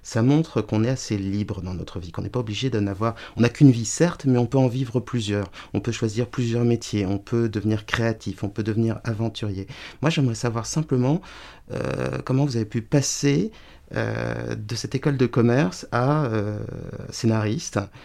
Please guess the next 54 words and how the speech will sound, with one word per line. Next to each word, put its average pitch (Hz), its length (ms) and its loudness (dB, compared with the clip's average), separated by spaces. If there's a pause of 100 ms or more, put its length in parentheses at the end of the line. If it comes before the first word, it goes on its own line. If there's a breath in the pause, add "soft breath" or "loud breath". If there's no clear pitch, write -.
(400 loud breath)
Euh, 110 320 0
de 110 80 -2
quelle 127 180 4
manière 127 340 4
ça 117 120 -2
s'est 110 140 -2
fait ? 127 200 0
Est-ce 170 140 -2
que 135 80 -2
c'est 123 180 0
la 110 100 2
chance ? 117 380 2
Est-ce - 100 -6
que - 80 -4
c'est 123 140 -2
votre 117 220 -2
passion 131 600 2
qui 123 200 -6
vous 110 140 0
a 113 40 2
guidé ? 107 300 2
Ou 185 100 6
est-ce 143 80 4
que - 80 0
c'était - 260 0
le 127 160 4
dégoût 131 540 4 (360 loud breath)
de 113 180 0
travailler 117 400 0
à 110 40 2
la 110 80 4
Barclays, 107 580 0 (440 loud breath)
euh, 107 560 -2 (240)
la 104 100 -4
banque, 101 360 -4
hein, 98 160 0 (120)
bien 92 180 -4
connue, 101 380 2
je - 140 -10
crois - 140 -8
que 101 40 -10
vous 90 60 -8
avez 82 140 -6
un - 40 -6
peu 104 160 -2
bossé 95 300 -2
là-bas. 104 340 -2 (460 loud breath)
Euh, 113 240 0
qu'est-ce - 300 -6
qui 135 240 -4
vous 120 160 0
a 120 80 4
poussé, 156 640 -2
euh, 107 280 0